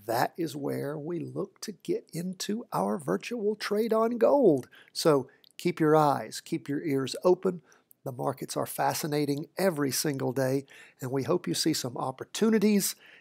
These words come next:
in the next few days with the indexes turning over and going down and consequently gold going up. So continue to pay attention. We appreciate you joining us at charting wealth dot com. If you want to get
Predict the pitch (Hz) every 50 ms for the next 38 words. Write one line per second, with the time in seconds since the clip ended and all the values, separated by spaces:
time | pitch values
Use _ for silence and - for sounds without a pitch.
0 | _ _ _ - 120 120 117 127 143 151 - - - - 165 175 170 185 190 214
1 | 190 - - - - - - - _ _ _ _ - 139 139 135 - - 135 -
2 | - - 165 165 180 185 185 190 196 - - - 196 185 175 - - - - 156
3 | 151 151 147 147 147 139 147 143 127 127 127 135 135 135 135 131 120 120 120 -
4 | 131 127 143 165 180 190 180 143 127 - - 156 151 139 - 160 - - 156 165
5 | 185 - 165 165 147 135 143 143 147 165 170 175 - - _ _ _ _ _ _
6 | _ _ _ _ - 113 - 113 110 131 143 151 156 175 202 196 147 - - -
7 | _ _ _ _ - - 151 139 127 131 _ _ _ _ - 143 123 - 165 156
8 | 147 147 147 143 143 139 139 - 151 - - 139 127 131 127 127 - 151 143 -
9 | 147 139 - 131 127 143 143 135 135 127 - - - - 143 139 139 135 131 135
10 | 135 135 - - 147 147 - - - 156 151 151 139 131 - 135 131 123 156 185
11 | 196 180 147 170 147 131 -